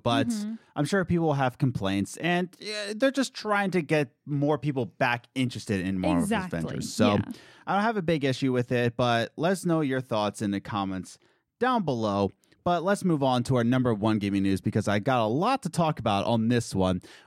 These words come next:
Speaker 1: and it's about, uh, it, it's actually about the Harry Potter game.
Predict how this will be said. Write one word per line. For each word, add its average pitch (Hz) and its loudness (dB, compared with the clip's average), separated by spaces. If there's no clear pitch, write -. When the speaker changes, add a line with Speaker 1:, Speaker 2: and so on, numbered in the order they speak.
Speaker 1:
and 151 0
it's 151 -2
about, 151 -4
uh, 180 -10
it, 180 -6
it's 202 -2
actually 262 2
about 117 2
the 131 4
Harry 135 -2
Potter 381 -2
game. 92 -2